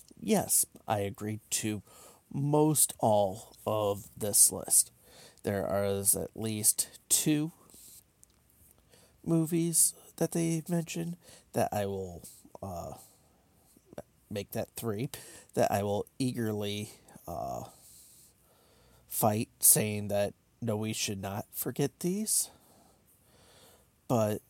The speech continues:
there's, most of 'em I would totally agree with, and one I would say, well, two, I'll stand corrected, two that I will say, yeah, that could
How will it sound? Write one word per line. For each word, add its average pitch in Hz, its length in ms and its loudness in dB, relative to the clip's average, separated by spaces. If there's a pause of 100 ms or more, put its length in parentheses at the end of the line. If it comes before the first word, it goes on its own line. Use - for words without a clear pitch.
(1160)
there's, 131 560 4 (680)
most 135 440 2
of 117 80 0
'em 107 240 0 (300)
I 104 200 2
would 98 360 -4 (160)
totally 101 420 -4
agree 104 280 -6
with, 104 220 -4
and 110 240 -4
one 117 280 -2 (100)
I 113 100 0
would 107 200 -2
say, 107 300 0 (920)
well, 110 220 -2 (120)
two, 95 340 0 (680)
I'll 95 180 -8
stand 95 560 -4
corrected, 95 500 -10
two 110 240 0
that 95 140 -8
I 98 160 -2
will 98 200 -6
say, 101 340 2 (420)
yeah, 123 340 2 (180)
that 139 280 4 (360)
could 104 480 -2